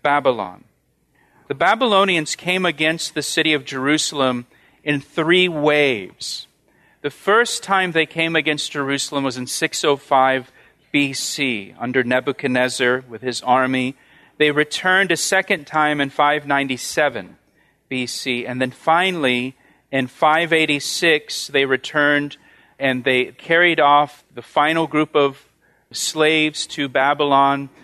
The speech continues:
They destroyed the city of Jerusalem. They burned the city of Jerusalem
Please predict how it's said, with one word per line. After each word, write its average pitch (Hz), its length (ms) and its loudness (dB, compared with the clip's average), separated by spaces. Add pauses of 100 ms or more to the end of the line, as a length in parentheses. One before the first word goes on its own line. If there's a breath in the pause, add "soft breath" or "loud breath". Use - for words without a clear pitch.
(180 soft breath)
They 123 120 -2
destroyed 151 680 0
the 156 80 -2
city 147 380 0
of 139 160 0
Jerusalem. 139 920 -4 (340 soft breath)
They 117 80 -4
burned 139 440 0
the 147 60 -4
city 143 320 -2
of 127 140 0
Jerusalem 123 880 -2